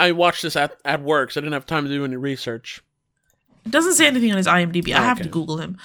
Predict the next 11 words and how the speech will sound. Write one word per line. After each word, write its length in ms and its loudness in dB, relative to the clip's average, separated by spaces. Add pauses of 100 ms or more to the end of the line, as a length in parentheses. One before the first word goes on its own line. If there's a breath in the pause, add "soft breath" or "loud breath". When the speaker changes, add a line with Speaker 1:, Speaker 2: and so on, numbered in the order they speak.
(600 loud breath)
Speaker 2:
Um, 380 4
'cause 200 2
he 100 4 (120)
is 360 2 (420)
great 640 0 (200)
for, 420 6
like, 500 2 (960)
he's 240 4
only 220 6
done 260 4
this 520 6